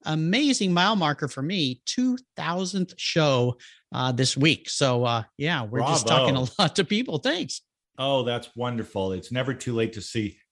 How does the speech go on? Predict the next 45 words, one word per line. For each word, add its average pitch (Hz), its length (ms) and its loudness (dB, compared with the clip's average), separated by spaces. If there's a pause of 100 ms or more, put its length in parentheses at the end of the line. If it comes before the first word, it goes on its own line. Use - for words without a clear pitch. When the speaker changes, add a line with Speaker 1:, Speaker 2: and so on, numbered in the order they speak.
(100)
Speaker 2:
to 107 100 -6
say 113 180 2
Happy 110 340 2
New 117 160 2
Year. 101 180 2
We 95 120 -2
try 113 180 0
to 98 80 -2
make 107 320 0
it 85 180 -4
new 107 380 0 (340)
every 131 240 4
week 160 300 4
here 123 180 4
on 110 160 4
this 107 160 2
show. 143 460 2
And 113 260 -2
if 104 160 -14
you 113 60 -8
take 131 280 -4
the 110 60 -8
same 135 320 0
approach 135 540 0
to 135 80 2
your 110 200 0
life, 143 360 0
including 120 420 -4
life 123 320 -2
on 117 220 -2
the 101 80 -4
road, 113 480 0 (360)
wow, 147 800 4 (220)
all 147 180 2
the 156 120 0
things 151 320 -2
that 139 120 -2
are 123 120 0
available 131 540 -2
to 127 220 -4
us 123 200 -2
in 120 80 -4
the 110 80 -2
future, 160 720 -2 (140)
which, 185 380 0